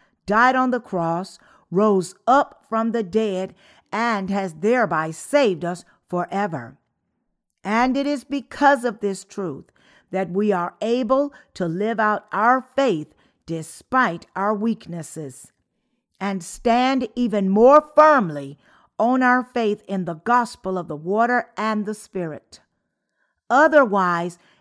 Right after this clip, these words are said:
it is absolutely impossible. I have mentioned this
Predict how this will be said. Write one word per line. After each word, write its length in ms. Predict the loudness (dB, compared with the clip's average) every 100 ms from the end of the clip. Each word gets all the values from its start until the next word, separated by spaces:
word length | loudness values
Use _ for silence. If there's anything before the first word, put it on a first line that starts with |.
| _
it 200 | 0 2
is 240 | -2 -8 _
absolutely 1300 | -2 -2 -4 -6 -2 -2 0 2 2 0 -6 -6 -8 -10
impossible. 960 | -8 -6 -2 -2 -2 -8 -14 -16 -20 _ _ _ _ _ _ _ _
I 180 | -2 2
have 260 | 0 -2
mentioned 640 | -2 0 0 -2 -4 -2
this 200 | -2 -4